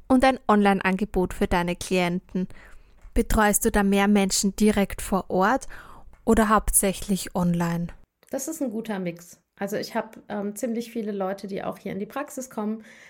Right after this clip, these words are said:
Speaker 2: Ähm, bei manchen ist es so, dass sie irgendwie online anfangen und sich dann irgendwann rausstellt, „Ach Gott, die sind ja hier aus der Nähe“, und dann kommen sie doch mal in die Praxis. Mm, manche Leute sind aber auch einfach relativ weit weg und dann, ähm,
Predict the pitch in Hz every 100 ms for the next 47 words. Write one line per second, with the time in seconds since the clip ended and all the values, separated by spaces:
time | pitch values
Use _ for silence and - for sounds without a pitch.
0 | _ - 208 202 190 208 202 220 - 202
1 | - 196 214 202 196 - - 185 185 185
2 | - 226 220 190 - 240 240 247 240 -
3 | 202 - _ _ - 220 - 196 - 254
4 | - 226 208 214 254 - 202 208 - _
5 | _ _ - 180 220 220 - 214 214 220
6 | 208 190 208 - 185 202 196 240 262 208
7 | 196 196 196 196 185 269 277 220 247 247
8 | 247 247 - 240 - _ _ _ _ _
9 | 208 208 202 165 - 202 220 214 190 196
10 | 202 208 196 - _ - 220 - 208 -
11 | - 196 190 190 190 175 175 202 196 175
12 | 165 196 214 202 185 185 190 190 _ _
13 | _ _ 196 185 180 185